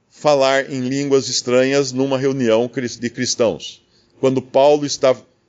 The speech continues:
deixando muito claro aqui que não haveria isso, não haveria, ah, proveito algum, a menos que existisse intérprete, obvi-, obviamente, ele vai falar isso mais no final do capítulo, se alguém falar em línguas,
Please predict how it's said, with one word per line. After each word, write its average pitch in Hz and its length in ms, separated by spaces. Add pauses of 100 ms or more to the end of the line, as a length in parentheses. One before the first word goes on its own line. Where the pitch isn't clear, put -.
(400)
deixando 127 480
muito 175 560
claro 156 400
aqui 123 360 (560)
que 135 140
não 160 280
haveria 151 640
isso, 120 500
não 135 200
haveria, 131 520
ah, 110 560
proveito 135 400
algum, 127 340
a 120 60
menos 156 360
que - 100
existisse 123 480
intérprete, 147 640
obvi-, 113 280
obviamente, 113 640 (300)
ele 107 120
vai 107 120
falar 104 300
isso - 160
mais 101 180
no 101 80
final 95 260
do 98 80
capítulo, 156 600 (300)
se - 300
alguém 113 280
falar 113 220
em 104 100
línguas, 117 540